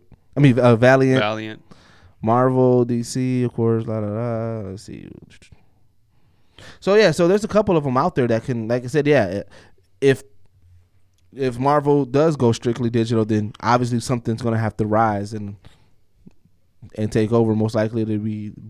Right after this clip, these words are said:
Speaker 1: be the Images or the Dark Horse one, one that's already putting out some, some dope content in regards to it. Um, I don't know. Like I said, I don't know. For, there's more to come. It's something, like I said, that I probably just, probably just pay attention to because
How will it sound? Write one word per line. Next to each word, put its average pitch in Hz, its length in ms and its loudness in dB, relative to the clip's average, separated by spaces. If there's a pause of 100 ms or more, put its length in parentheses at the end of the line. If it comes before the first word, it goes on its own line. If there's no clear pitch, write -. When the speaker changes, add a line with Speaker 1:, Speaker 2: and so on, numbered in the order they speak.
(140)
Speaker 1:
be 131 200 2
the 117 180 0
Images 110 440 -2
or 107 80 -2
the 104 80 -4
Dark 107 240 -2
Horse 113 240 -2
one, 117 240 -4
one 120 120 -2
that's 107 160 -6
already 113 480 -2 (600)
putting 123 240 2
out 110 200 -4
some, 110 320 -6 (160)
some 110 180 -10
dope 113 220 -4
content 113 420 -6
in 107 40 -6
regards 104 360 -4
to 110 240 -4
it. 101 100 -8 (560)
Um, 117 560 0 (340)
I 196 100 4
don't 220 100 0
know. 117 140 -4 (100)
Like 156 160 -2
I - 40 -16
said, 160 140 -6
I 143 160 0
don't 160 80 -6
know. 110 220 -10 (160)
For, 143 200 -2
there's 135 360 -8
more 170 240 -2
to 170 80 -6
come. 131 400 -8
It's 139 140 -12
something, 143 500 -10
like 127 200 -10
I 127 40 -12
said, 123 180 -8
that 117 180 -4
I 113 120 0
probably 120 360 -2 (440)
just, 151 200 -4
probably 175 260 2
just 139 360 -10
pay 156 100 0
attention 131 340 -4
to 123 180 -4
because 127 240 -4